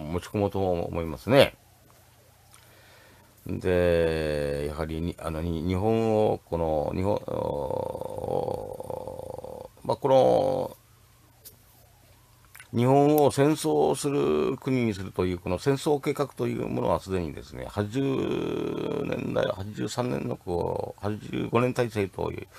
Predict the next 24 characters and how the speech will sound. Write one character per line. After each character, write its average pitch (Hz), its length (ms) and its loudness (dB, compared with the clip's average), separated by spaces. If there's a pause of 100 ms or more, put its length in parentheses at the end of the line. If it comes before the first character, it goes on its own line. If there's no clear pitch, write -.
(240)
千 127 220 2
九 127 180 -2
百 107 240 2
八 104 180 0
十 117 120 0
五 113 100 4
年 117 160 2
体 113 160 -2
制 101 200 -6
と - 160 -4
言 85 80 -4
わ - 80 -4
れ - 60 -10
ま - 140 -12
し - 80 -20
て、 - 200 -8 (800)
ま 104 80 4
あ、 101 40 4
そ 123 80 2
の 165 120 10
頃 160 180 8
は、 107 320 12
あ 95 40 8
の、 82 580 6